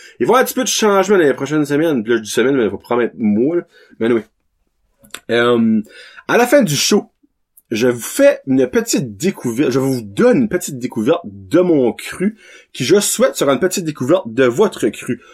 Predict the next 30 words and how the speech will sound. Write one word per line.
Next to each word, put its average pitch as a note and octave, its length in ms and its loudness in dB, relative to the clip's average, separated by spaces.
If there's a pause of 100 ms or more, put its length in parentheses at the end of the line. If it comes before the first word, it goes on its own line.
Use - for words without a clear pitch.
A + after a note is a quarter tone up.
(180)
Je A#2 100 -12
vous C3+ 140 -2
mets C4+ 320 2 (160)
une C3+ 220 2
chanson, A3 580 0
et D#3+ 140 4
là, A3+ 140 4
pour A3 140 0
le E3+ 120 4
monde B3+ 180 2
qui G3 80 0
va F#3 60 6
écouter F3+ 260 -2
la D3 60 0
vidéo, F3+ 480 0
je C#3 100 2
vais B2+ 120 2
aussi F3 340 4
mettre A#3+ 180 0
la C#3 120 2
toune G#3+ 200 0
dans F3+ 100 2
la D3+ 60 2
vidéo. D3 460 0 (180)
Je - 240 -8
prends B3+ 240 0
une G#3 100 4
chance, - 720 -2 (400)
parce A#3+ 440 0
que G#3+ 280 2